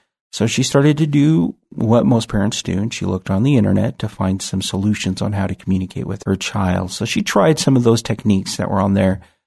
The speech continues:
Fortunately, she's been listening to this podcast for a while, and so she connected through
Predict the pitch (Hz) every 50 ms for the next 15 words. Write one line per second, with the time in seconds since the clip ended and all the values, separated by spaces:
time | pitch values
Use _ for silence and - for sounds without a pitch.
0 | _ _ _ _ - 143 151 147 - - 135 135 127 123 - - 123 113 104 107
1 | 110 113 127 123 - - 117 107 - 104 98 92 - - - 123 120 117 - -
2 | 113 95 95 - - - 110 101 90 - 127 147 170 151 143 104 95 95 95 90
3 | - - 101 101 - - - - 107 98 98 98 98 - _ _ _ _ - -
4 | - - 123 110 - - 110 110 110 107 110 - 92 - - - - 101 92 95
5 | 95 -